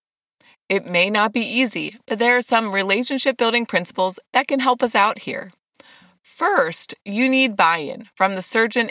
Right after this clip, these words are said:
and anesthesiologist who both want to work on improving the relationship. And then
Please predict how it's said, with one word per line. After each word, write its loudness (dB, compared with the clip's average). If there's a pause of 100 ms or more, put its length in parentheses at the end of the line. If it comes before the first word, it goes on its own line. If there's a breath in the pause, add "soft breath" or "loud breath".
and 0
anesthesiologist 0 (140)
who 0
both 2
want 0
to -4
work 0 (100)
on 4
improving -2
the -8
relationship. -2 (880 soft breath)
And -2
then 0